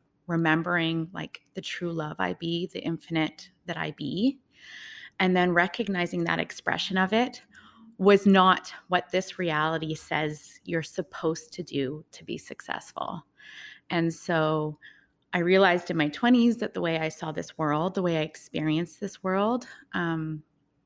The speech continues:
was not always the same way people around me experienced it. And that was part of my magic or superpower. And so jumping into the corporate world after I graduated university, got a job before I graduated,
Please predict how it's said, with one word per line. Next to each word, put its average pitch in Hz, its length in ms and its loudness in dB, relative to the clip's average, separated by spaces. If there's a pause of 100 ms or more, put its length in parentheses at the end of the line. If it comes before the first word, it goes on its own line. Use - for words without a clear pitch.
(600)
was 202 140 2
not 190 260 6
always 180 320 2
the 185 100 -8
same 170 300 -2
way 165 140 0
people 165 300 -8
around 151 260 0
me 151 120 -2
experienced - 640 -6
it. - 100 -8
And 175 100 -2
that - 80 -2
was 185 100 -4
part - 220 -6
of 165 100 -10
my 165 320 -2 (280)
magic - 560 -2
or 190 60 -10
superpower. - 800 -2
And 170 140 -4
so 165 340 -4 (1000)
jumping 208 440 4
into 196 180 4
the 196 80 0
corporate 196 380 2
world 185 320 4
after 165 260 2
I 185 80 0
graduated 170 460 0
university, 165 440 -2
got 175 200 4
a 170 40 2
job 165 340 6
before 185 260 0
I 170 40 2
graduated, 156 840 -2